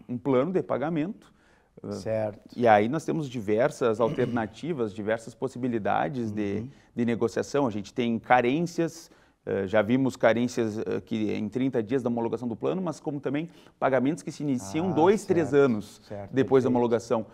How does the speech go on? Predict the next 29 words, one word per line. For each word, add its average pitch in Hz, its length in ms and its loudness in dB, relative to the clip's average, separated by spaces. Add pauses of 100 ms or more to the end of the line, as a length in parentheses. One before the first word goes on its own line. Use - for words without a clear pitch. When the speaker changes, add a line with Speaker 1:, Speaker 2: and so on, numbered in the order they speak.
(220)
Speaker 1:
Parcelamentos 131 840 0
que 135 100 -8
se 127 140 -8
dão 127 200 2
no 131 120 -2
pagamento 123 680 -2
de 117 200 -2
um 117 220 -2
ano 139 200 0
a 123 40 -2
três 113 280 -4
anos 123 220 -2
na 113 80 -6
classe 110 220 -6
trabalhista, 139 680 -4
Speaker 2:
Aham. 90 300 -14
Speaker 1:
ou 139 480 4 (120)
classes 127 480 0
outras, 131 560 4
né? 135 240 -4 (400)
Pagamentos 131 460 6
que - 80 -20
se 139 140 -6
dão 127 240 2
até 131 340 0
sete, 131 380 -2
dez, 135 320 0
quinze 165 500 0
anos 135 400 0